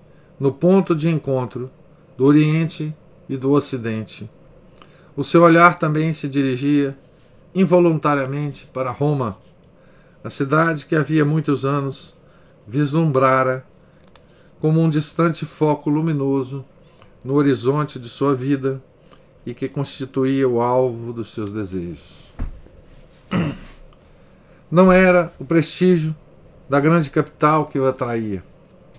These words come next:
mas uma espécie de pressentimento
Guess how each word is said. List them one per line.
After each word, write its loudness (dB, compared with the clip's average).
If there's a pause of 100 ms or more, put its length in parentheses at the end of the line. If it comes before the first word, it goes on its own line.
(520)
mas 0
uma 4
espécie 2
de -2
pressentimento -2